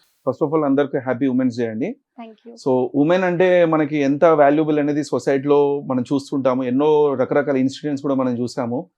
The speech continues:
Speaker 1: చాలా రేప్స్ ఉండొచ్చు, కిడ్నాప్స్ ఉండొచ్చు, ఇలా అన్ని, అన్ని కూడా. ఒక ఉమెన్ ఏంటంటే మీరు చాలా చాలా జాగ్రత్తగా ఉండాల్సిన వరల్డ్ ఇది, ఇది అసలు సేఫ్ కాదు ఉమెన్స్‌కి స్పెసిఫిక్‌గా. మీరు ఎంత జాగ్రత్తగా ఉంటే మీరు అంత సేఫ్. So ఇక్కడ ఏంటంటే చాలా మంది ఉమెన్స్ చాలా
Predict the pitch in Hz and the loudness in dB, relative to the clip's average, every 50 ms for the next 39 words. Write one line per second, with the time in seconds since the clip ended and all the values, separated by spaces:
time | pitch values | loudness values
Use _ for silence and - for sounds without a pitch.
0 | _ _ _ _ _ _ _ _ - 139 127 135 131 123 135 139 135 135 - 147 | _ _ _ _ _ _ _ _ 2 2 4 4 4 6 4 4 4 2 -4 -2
1 | 131 127 131 123 127 - - 131 127 127 127 123 127 - - _ - 135 120 131 | 0 0 0 0 -2 -4 -4 -2 -2 -2 -2 -4 -6 -8 -10 _ -6 -6 -2 0
2 | 147 147 143 - - 127 131 131 123 139 123 123 120 117 123 127 143 147 123 127 | -2 -2 -2 -4 -4 -2 -2 -2 -2 -2 -2 -2 -2 -2 -2 -4 -4 -2 0 0
3 | 139 135 131 120 135 170 180 _ _ _ _ _ _ _ _ _ 139 127 156 143 | 0 0 0 0 -2 -4 -6 _ _ _ _ _ _ _ _ _ -2 2 2 2
4 | 143 147 143 151 170 190 202 208 190 185 185 180 180 175 160 196 190 170 170 160 | 4 2 0 2 2 2 0 0 -2 -2 -2 -2 -2 0 0 -2 -2 0 0 0
5 | 160 156 135 - 143 139 160 160 160 160 156 165 139 139 127 135 147 147 135 156 | 0 0 0 0 0 2 2 2 2 2 2 4 4 6 6 6 6 6 6 4
6 | 147 139 139 135 139 139 135 139 - 147 131 120 120 170 160 160 143 131 123 143 | 4 4 4 4 4 4 2 0 0 0 0 4 6 6 6 6 6 4 2 0
7 | 185 196 _ _ - 247 233 - 127 143 139 135 123 117 - 135 123 - 143 143 | -2 -4 _ _ -20 -10 -8 -2 0 2 2 2 2 0 -2 -4 -2 2 4 4
8 | 160 156 - - 143 139 147 147 131 127 139 139 139 - 135 131 - 120 - - | 4 4 2 0 0 2 2 0 0 0 0 -2 -2 -4 -6 -4 -4 -6 -6 -4
9 | - 131 120 131 139 - - 139 139 131 135 143 156 196 190 156 156 143 147 151 | -8 -6 -4 -4 -6 -4 -2 -2 -2 -2 -2 -4 0 0 2 4 4 4 4 4
10 | 147 160 147 147 147 160 151 151 135 123 120 117 131 - - - 117 113 - 139 | 2 0 -2 -2 -4 -2 -2 0 0 0 -2 -4 -6 -6 -4 -4 -4 -2 -2 -4
11 | 147 190 - _ _ _ - 196 185 180 185 175 185 202 196 196 190 185 208 - | -4 -4 -6 _ _ _ 2 2 4 4 4 2 2 2 0 0 2 2 2 4
12 | - 151 156 180 185 190 185 180 170 160 160 175 185 165 - 170 151 156 143 151 | 4 2 2 4 2 -2 -4 -2 -2 -2 -2 -2 -4 -2 -6 -4 0 2 2 2
13 | 160 | 2